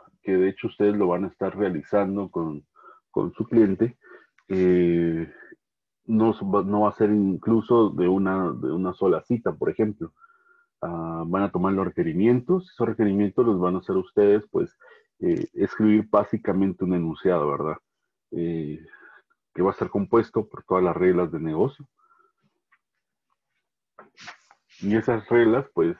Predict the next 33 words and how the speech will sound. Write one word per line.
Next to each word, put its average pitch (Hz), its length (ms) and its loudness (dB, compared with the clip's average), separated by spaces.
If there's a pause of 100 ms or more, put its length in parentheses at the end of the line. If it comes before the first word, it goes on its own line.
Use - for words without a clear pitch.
eh, 90 300 0
les 90 160 0
van 95 160 -2
a 92 80 -8
servir 92 260 2
para 95 180 0
poder, 73 460 -4
eh, 78 340 -14 (200)
empezar 87 440 -6
a, 85 220 -4
a - 200 -10
desarrollar. 80 540 -6 (1500)
Leamos 117 340 0
un 123 80 -2
poco 123 160 2
esta 123 200 -2
parte. 143 320 2
Dice, 151 240 2
utilizando 117 460 0
la 113 100 0
notación 98 440 -4
Barker, 107 420 -2 (540)
construye 120 600 2 (240)
el 120 360 4
entidad 95 340 2
relación 123 560 4
para 120 180 -2
una 107 160 -2
empresa 107 400 -2
que - 120 -14
maneja 90 340 -6
varias 95 300 -2
sucursales. - 580 -2